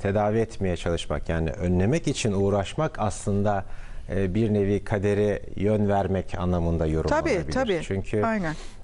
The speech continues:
Speaker 1: e, tabii ki, e, felç dediğimiz herkesin çok korktuğu, gerçekten böyle tüyler ürperten,
Speaker 2: Aynen, hakikaten
Speaker 1: e,
Speaker 2: öyle.
Speaker 1: yakınlarımızda, çevremizde, akrabalarımızda hep gördüğümüz, üzüldüğümüz, çok uğraştıran,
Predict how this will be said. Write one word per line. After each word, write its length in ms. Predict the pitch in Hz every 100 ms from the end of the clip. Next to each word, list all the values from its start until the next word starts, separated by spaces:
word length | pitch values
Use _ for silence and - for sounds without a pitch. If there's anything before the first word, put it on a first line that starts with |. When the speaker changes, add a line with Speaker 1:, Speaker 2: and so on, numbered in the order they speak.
| -
Speaker 1:
e, 720 | - 101 98 90 85 78 67 -
tabii 320 | 110 104 107
ki, 300 | 110 101 - -
e, 260 | 92 85 82
felç 340 | 110 107 -
dediğimiz 420 | 98 101 101 -
herkesin 440 | 107 101 107 95 95
çok 360 | - 98 - -
korktuğu, 760 | - 98 - - 92 82 87 - - - - - -
gerçekten 520 | - 98 98 - 95 90
böyle 160 | 92
tüyler 360 | - 98 92 90
ürperten, 440 | 87 - 71 73
Speaker 2:
Aynen, 420 | 285 311 220 160
hakikaten 400 | 175 226 220 -
Speaker 1:
e, 40 | 92
Speaker 2:
öyle. 640 | - 76 - - - -
Speaker 1:
yakınlarımızda, 760 | 107 - 110 110 107 107 92 107
çevremizde, 640 | - 98 95 95 92 87
akrabalarımızda 1160 | 95 - 92 92 90 90 87 87 80 90 85 - - -
hep 260 | 107 104 -
gördüğümüz, 840 | 95 90 87 85 78 73 - - -
üzüldüğümüz, 760 | 90 92 92 87 82 76 69
çok 300 | - - 147 -
uğraştıran, 640 | 107 92 82 - 64